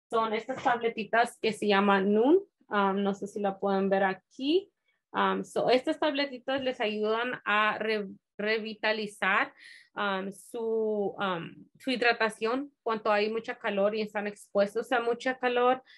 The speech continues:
um, es necesario estar bien hidratado. Um, entonces, esto funciona como un electrolito, um, y no es necesario tomar estas,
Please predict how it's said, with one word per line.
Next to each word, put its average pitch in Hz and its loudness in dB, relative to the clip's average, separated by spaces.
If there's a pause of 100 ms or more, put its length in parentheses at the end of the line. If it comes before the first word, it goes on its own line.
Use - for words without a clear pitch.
(180)
um, 185 2
es 214 -2
necesario 214 -2
estar 202 -2
bien 196 -2
hidratado. 233 0 (280)
Um, 190 -2
entonces, 233 -4
esto 233 -2
funciona 214 -2
como 202 2
un 202 -2
electrolito, 208 -2
um, 185 2 (100)
y 208 -6
no 233 2
es 285 4
necesario 262 2
tomar 262 -2
estas, 269 -6